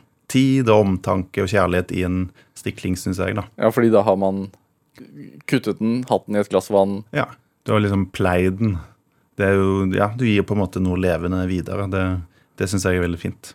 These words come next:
Speaker 2: Ja. Og da gir man det jo også med et visst ansvar, gjør man ikke det da? Sånn.
Speaker 1: Ja, og det er jo det som har blitt litt sånn, eh, komisk, fordi etter hvert som jeg har blitt kjent som, eh, plantemann, eh, så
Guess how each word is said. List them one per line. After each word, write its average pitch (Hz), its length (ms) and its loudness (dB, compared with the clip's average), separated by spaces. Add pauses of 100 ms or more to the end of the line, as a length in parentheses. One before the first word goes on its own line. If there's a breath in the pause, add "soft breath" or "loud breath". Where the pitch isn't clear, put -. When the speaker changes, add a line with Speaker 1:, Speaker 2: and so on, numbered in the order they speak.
(140)
Speaker 2:
Ja. - 120 -16 (420)
Og 107 80 0
da 101 80 8 (1500 soft breath)
gir 101 400 -2
man 95 180 2
det 120 120 4
jo 113 80 6
også 104 180 -4
med 95 140 0
et - 20 -12 (160)
visst 98 240 -6
ansvar, 92 400 0
gjør 107 80 -2
man 104 160 -6
ikke 110 140 -6
det 107 80 -6
da? 135 60 -12 (200)
Sånn. 101 220 -2 (260)
Speaker 1:
Ja, 120 200 6 (280)
og 113 160 2
det 123 80 8
er 123 140 6
jo 120 180 2
det 101 160 4
som 117 160 0
har 107 160 4
blitt 98 220 -6
litt 95 100 -4
sånn, 87 320 -2
eh, 87 380 -2 (100)
komisk, 98 580 -2
fordi 95 460 -4 (320 loud breath)
etter 107 320 2
hvert 95 80 6
som 98 140 0
jeg 95 80 4
har 90 80 0
blitt 92 180 -4
kjent 87 240 0
som, 92 400 -2
eh, 90 280 -2 (120)
plantemann, 104 680 4 (580 loud breath)
eh, 95 720 2
så 113 300 2